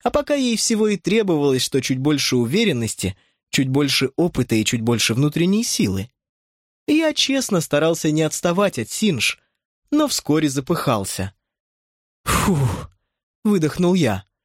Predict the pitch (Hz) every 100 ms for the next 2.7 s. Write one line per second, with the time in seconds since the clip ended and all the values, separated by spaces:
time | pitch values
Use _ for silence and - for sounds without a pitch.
0 | _ _ _ _ - 190 233 220 240 233
1 | 214 147 143 139 - 127 123 123 - _
2 | _ 277 262 180 123 120 104